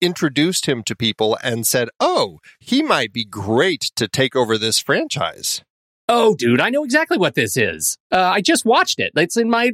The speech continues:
Speaker 2: Letterboxd diary. It's Layer Cake.
Speaker 1: It is Layer Cake. Do you, so, okay, so you just watched it. So Ben Whishaw, Sally Hawkins, did you,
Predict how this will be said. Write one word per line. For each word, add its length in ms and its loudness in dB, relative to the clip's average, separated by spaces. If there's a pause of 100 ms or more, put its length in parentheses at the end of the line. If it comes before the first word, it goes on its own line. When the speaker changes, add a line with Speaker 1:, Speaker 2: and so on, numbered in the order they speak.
Speaker 2:
Letterboxd 440 2
diary. 260 0
It's 140 -2
Layer 260 4
Cake. 440 -14 (580)
Speaker 1:
It 160 0
is 180 0
Layer 360 2
Cake. 440 -6
Do 100 0
you, 260 2
so, 240 0
okay, 300 0
so 120 0
you 320 -2 (100)
just 240 0
watched 260 0
it. 100 -4
So 80 0
Ben 160 2
Whishaw, 340 2
Sally 240 2
Hawkins, 420 0
did 140 0
you, 260 -2